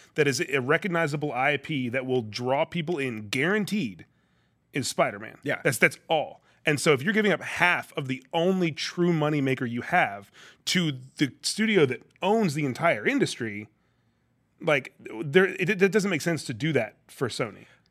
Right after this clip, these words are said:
Speaker 2: I don't even think, though, it has anything to do with Marvel or Disney owning any, like, I, I
Speaker 1: Well, I
Speaker 2: think
Speaker 1: mean,
Speaker 2: it's
Speaker 1: it's,
Speaker 2: just
Speaker 1: it's,
Speaker 2: they're not,
Speaker 1: it's
Speaker 2: they don't
Speaker 1: the,
Speaker 2: want to
Speaker 1: it's
Speaker 2: give
Speaker 1: the,
Speaker 2: up
Speaker 1: they're,
Speaker 2: that money.
Speaker 1: right, it's
Speaker 2: That's
Speaker 1: because
Speaker 2: a huge
Speaker 1: they're,
Speaker 2: amount of
Speaker 1: that's
Speaker 2: money.
Speaker 1: their competition.
Speaker 2: Yeah.
Speaker 1: That's everyone's biggest competition, and then they're handing them half of their
Speaker 2: I don't
Speaker 1: first
Speaker 2: think that
Speaker 1: place.
Speaker 2: factors in, though.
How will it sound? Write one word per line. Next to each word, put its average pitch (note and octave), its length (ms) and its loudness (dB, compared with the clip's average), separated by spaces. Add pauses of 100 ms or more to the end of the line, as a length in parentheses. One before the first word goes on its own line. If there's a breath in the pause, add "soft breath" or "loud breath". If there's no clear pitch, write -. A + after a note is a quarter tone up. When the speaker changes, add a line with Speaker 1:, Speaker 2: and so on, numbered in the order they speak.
(160)
Speaker 2:
I E3+ 80 6
don't G#3+ 140 2
even F3+ 160 2
think, D#3 220 0
though, D#3 100 4
it B2+ 80 0
has C#3 180 2
anything C3 300 -2
to A#2 80 -2
do A2+ 180 -4
with A2 300 -6 (260)
Marvel A#2+ 440 -2
or A2 180 0
Disney A2+ 320 -4
owning A2 580 -4
any, A#2+ 200 -2
like, B2+ 280 2
I, D#3 120 2
I D3+ 100 0
Speaker 1:
Well, A3+ 100 4
I - 40 4
Speaker 2:
think A3 100 4
Speaker 1:
mean, G3 40 4
Speaker 2:
it's F#3+ 80 4
Speaker 1:
it's, - 80 -2
Speaker 2:
just F#3+ 100 6
Speaker 1:
it's, E3 80 -4
Speaker 2:
they're F3 120 2
not, F#3 180 4
Speaker 1:
it's F#3+ 40 4
Speaker 2:
they F#3+ 80 6
don't G#3 100 6
Speaker 1:
the, F3+ 40 4
Speaker 2:
want F3+ 140 2
to - 60 -20
Speaker 1:
it's - 60 -18
Speaker 2:
give E3 200 4
Speaker 1:
the, F#3 60 6
Speaker 2:
up F3 60 4
Speaker 1:
they're, A3 80 8
Speaker 2:
that E3+ 140 2
money. F#3 160 6
Speaker 1:
right, F#3 160 4
it's F#3+ 80 4
Speaker 2:
That's D3 180 4
Speaker 1:
because G3+ 120 6
Speaker 2:
a - 20 6
huge G3+ 180 4
Speaker 1:
they're, F#3+ 80 6
Speaker 2:
amount F#3 180 4
of E3+ 40 2
Speaker 1:
that's F#3 140 8
Speaker 2:
money. D3 100 0
Speaker 1:
their F#3 100 4
competition. E3 640 0
Speaker 2:
Yeah. B2+ 200 4
Speaker 1:
That's E3 220 4
everyone's E3+ 360 0
biggest F#3+ 320 2
competition, B2+ 560 -4 (240 loud breath)
and D#3+ 120 2
then E3+ 140 2
they're D3+ 120 2
handing G3 440 -2
them C3+ 260 0 (260 soft breath)
half E3+ 460 0
of D3 320 -2
their D#3+ 120 4
Speaker 2:
I D3 60 6
don't D#3 80 2
Speaker 1:
first D#3+ 180 2
Speaker 2:
think - 20 -
that D3 80 6
Speaker 1:
place. D#3+ 140 6
Speaker 2:
factors C3 320 0
in, B2 100 0
though. F2 160 -12